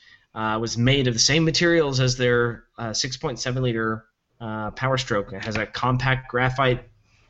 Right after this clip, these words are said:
uh, iron block, and how it was so strong. Maybe they'd only have to change the top end.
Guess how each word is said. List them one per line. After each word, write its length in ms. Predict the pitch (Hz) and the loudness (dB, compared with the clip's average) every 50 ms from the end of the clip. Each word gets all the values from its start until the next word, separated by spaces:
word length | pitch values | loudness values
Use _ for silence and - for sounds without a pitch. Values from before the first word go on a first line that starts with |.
| _ - | _ -8
uh, 320 | 110 110 113 110 107 104 - - | -6 -2 -2 0 0 0 0 0
iron 260 | 123 135 143 143 127 | 2 2 2 2 2
block, 400 | 131 135 143 160 147 131 131 - - _ - - - - - _ - | 2 4 4 4 4 2 0 -6 -14 _ -20 -20 -20 -20 -20 _ -12
and 100 | 98 95 | -8 -4
how 180 | 107 117 120 | -2 -2 -2
it 60 | 101 | -2
was 100 | 76 - | -2 -2
so 220 | - - 123 131 139 | -2 0 0 0 0
strong. 640 | 127 - - 156 151 165 165 151 135 131 127 127 - - _ _ _ _ _ _ _ _ _ _ _ _ _ _ _ _ _ _ _ _ - | 0 -2 -2 0 0 2 0 0 0 -2 -4 -6 -8 -16 _ _ _ _ _ _ _ _ _ _ _ _ _ _ _ _ _ _ _ _ -16
Maybe 140 | 104 101 104 | -12 -8 -6
they'd 100 | 104 104 | -4 -4
only 200 | 113 113 120 117 | -4 -4 -4 -4
have 100 | 113 - | -6 -8
to 80 | - - | -10 -8
change 240 | - - 131 123 123 | -4 -2 0 0 -2
the 60 | 127 | -2
top 240 | - 131 127 127 - | 0 0 0 2 0
end. 300 | 139 139 131 123 - - | -2 -2 -2 -4 -6 -8